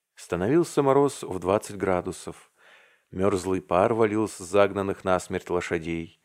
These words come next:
с бегущих людей. Сжатый воздух дрожал от малейшего звука, и словно великаны со всех кровель обеих набережных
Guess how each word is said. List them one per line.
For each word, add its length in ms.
с 140
бегущих 640
людей. 540
Сжатый 500
воздух 680
дрожал 480
от 120
малейшего 600
звука, 680
и 120
словно 580
великаны 800
со 240
всех 400
кровель 520
обеих 560
набережных 880